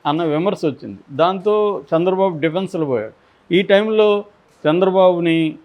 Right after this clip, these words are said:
ఆ, ప్రతిసారి క్రైసిస్లో కాపాడే ఒక నమ్మకమైన కట్టప్పలాగా ఉండే పవన్ కళ్యాణ్ రంగంలోకి వచ్చాడు. రంగంలోకి వచ్చి దాన్ని డైవర్ట్ చేయడానికి, అంటే already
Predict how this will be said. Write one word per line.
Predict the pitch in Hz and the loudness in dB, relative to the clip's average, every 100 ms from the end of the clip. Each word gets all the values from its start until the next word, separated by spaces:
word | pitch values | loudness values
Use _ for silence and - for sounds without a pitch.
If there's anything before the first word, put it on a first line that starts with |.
| _ - | _ -8
ఆ, | 139 | -8
ప్రతిసారి | 120 147 143 160 180 175 170 165 | 0 0 0 2 4 6 6 2
క్రైసిస్లో | 139 151 147 175 - 165 | 2 2 2 -2 -2 -2
కాపాడే | 135 151 147 160 143 135 117 _ _ _ _ | 2 2 2 2 2 0 -2 _ _ _ _
ఒక | 135 123 135 123 117 - - | -8 0 2 2 0 -8 -10
నమ్మకమైన | 127 151 175 175 165 156 143 131 131 | -4 -2 -2 -2 -2 -2 -2 -2 -2
కట్టప్పలాగా | 135 127 170 139 147 139 139 | -2 2 0 2 2 4 4
ఉండే | 131 127 123 107 - _ _ _ _ - | 0 2 0 0 -6 _ _ _ _ -2
పవన్ | 143 175 165 | 2 2 2
కళ్యాణ్ | 156 151 147 | 2 2 2
రంగంలోకి | 139 143 143 135 139 | 0 0 0 -2 -2
వచ్చాడు. | 131 - 110 - _ - | -6 -6 -10 -10 _ -6
రంగంలోకి | 131 151 170 160 139 | -4 -2 0 0 0
వచ్చి | 139 135 | -4 -4
దాన్ని | 202 156 139 | -2 0 0
డైవర్ట్ | 131 135 160 190 165 165 | 0 4 4 4 0 -2
చేయడానికి, | 143 123 101 - - _ | 0 -2 -4 -16 -20 _
అంటే | 127 131 196 | -10 -4 0
already | 139 127 139 170 | 2 4 4 2